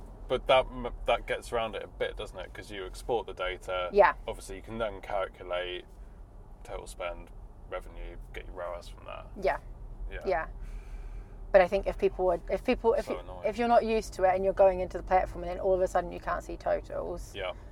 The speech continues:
Speaker 2: I can imagine it would make you a bit panicky.
Speaker 1: Yeah. This week was not being, well, this week, so last week when anyone's listening to this,
Speaker 2: <laughs>
Speaker 1: is, and hopefully it's resolved, but you can't duplicate any ads.
Speaker 2: Uh, not, not today.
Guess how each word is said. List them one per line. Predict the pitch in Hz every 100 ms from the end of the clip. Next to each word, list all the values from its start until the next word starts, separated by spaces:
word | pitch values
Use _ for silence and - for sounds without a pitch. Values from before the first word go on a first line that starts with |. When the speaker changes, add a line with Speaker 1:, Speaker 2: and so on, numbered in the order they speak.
| - -
Speaker 2:
I | 170
can | -
imagine | 175 165 170
it | -
would | - -
make | 165
you | -
a |
bit | -
panicky. | - - - - 90
Speaker 1:
Yeah. | 98 90 87 - - - - - -
This | - 123 -
week | 120 110 101 - - - - -
was | 107 101 98 92 - - -
not | 113 87
being, | 104 98
well, | 98 90 -
this | 135 117 -
week, | 95 -
so | - 92
last | 90 101 87 -
week | - -
when | 87 87
anyone's | 90 90 87 -
listening | 98 - 87
to | -
this, | 110 - -
Speaker 2:
<laughs> | 285 - - - -
Speaker 1:
is, | 104 95 87 - -
and | 113
hopefully | 147 160 123 107
it's | 92 113
resolved, | 104 127 90 90 -
but | 101 92 85 -
you | 110
can't | 101 110 104
duplicate | 104 95 - 98 98
any | 98 95
ads. | 104 - - - - - - - - - - - -
Speaker 2:
Uh, | 226 226
not, | 233 269 -
not | 294 330
today. | 349 233 262